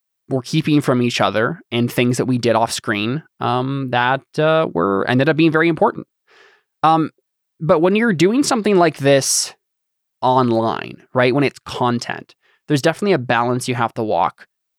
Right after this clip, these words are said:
between, you know, the characters and the pl-, other players not knowing a thing that, you know,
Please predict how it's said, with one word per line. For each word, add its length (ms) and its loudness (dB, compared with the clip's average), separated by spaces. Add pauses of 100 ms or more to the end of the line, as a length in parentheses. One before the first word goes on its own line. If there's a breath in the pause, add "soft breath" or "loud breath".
between, 760 -2 (1080)
you 80 2
know, 180 -2 (280)
the 180 0 (580)
characters 840 -2
and 120 -4
the 40 -2
pl-, 240 -2
other 200 -2
players 540 2
not 220 2
knowing 500 2
a 80 -4
thing 340 -2
that, 360 -2 (220)
you 80 -6
know, 160 -6